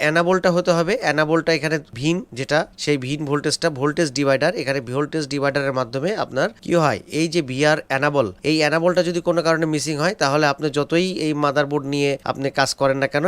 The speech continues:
অ্যানাবল যদি মিসিং হয়, তাহলে কোনোভাবে সিপিইউ কোর সেকশনে, মানে কোর সেকশনে আপনি কি পাবেন না, আপনি, আহ, ভোল্টেজ পাবেন না, কোর সেকশন অ্যাক্টিভেট হবে না। কোর যদি না হয়, মানে সিপিইউ যদি চালু না হয়, তাহলে আপনি কখনোই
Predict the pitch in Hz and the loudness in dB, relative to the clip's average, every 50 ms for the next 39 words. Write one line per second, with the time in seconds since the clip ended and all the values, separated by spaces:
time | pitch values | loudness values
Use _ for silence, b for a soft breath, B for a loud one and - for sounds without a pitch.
0 | 196 156 139 135 135 135 139 143 139 139 139 143 135 127 135 120 139 147 131 156 | 0 0 0 0 0 0 0 0 0 0 -2 -2 -2 -4 -4 -4 -4 -2 -2 -2
1 | 180 - 147 135 139 - 139 139 143 135 123 131 147 170 160 - - 147 143 170 | -2 -2 -2 -4 -4 -4 -4 -4 -2 -2 -4 -4 -4 -4 -4 -4 -6 -6 -4 -4
2 | 185 202 196 185 - 156 143 - - - 139 - - - 135 131 151 208 - B | -4 -4 -4 -4 -4 -4 -2 -2 -4 -4 -6 -4 -4 -4 -2 -2 -2 -2 -4 B
3 | B B B B B B - 131 139 139 - - 165 170 156 - - 160 143 - | B B B B B B -2 -2 -2 -2 -2 0 0 0 0 0 -2 -2 -2 -2
4 | - 151 147 180 170 147 - - 165 208 277 - _ - - 165 165 160 156 151 | -2 -2 0 0 0 0 0 0 -2 -2 -2 -4 _ -10 -8 -2 0 2 2 2
5 | 165 156 147 131 104 87 - 120 - - 131 139 143 143 131 - - 127 123 123 | 2 2 2 0 -2 -2 -6 -10 -8 -6 -4 -2 -2 -2 -4 -4 -4 -4 -4 -4
6 | 113 123 151 160 151 175 151 - 143 127 117 113 107 95 85 B B B B B | -2 -2 -2 0 0 -2 -2 0 0 0 0 -2 -4 -6 -8 B B B B B
7 | B B _ - 165 170 151 - - 156 - - - 151 147 139 - - 170 156 | B B _ 0 0 0 0 0 -2 -2 -2 -2 -2 0 -2 -2 -2 -2 -2 0
8 | 160 151 - 120 113 113 98 95 87 - _ - 165 160 160 147 147 160 156 165 | -2 -2 -2 -4 -4 -4 -4 -4 -8 -8 _ -2 0 0 0 0 -2 -2 -2 0
9 | 156 151 147 147 143 135 147 165 202 220 156 143 143 135 - - 151 143 156 156 | 2 2 2 2 2 2 0 0 0 0 0 -2 -2 -2 -4 -6 -6 -4 -4 -4
10 | 139 147 139 139 - 143 131 139 135 135 131 127 135 175 233 - - 143 139 139 | -4 -4 -4 -2 0 0 0 0 0 -2 0 0 2 0 0 0 0 0 2 2
11 | 131 131 135 139 165 214 277 - - 143 - - 143 143 156 190 233 | 2 0 0 0 0 0 0 0 0 0 0 0 0 2 2 2 2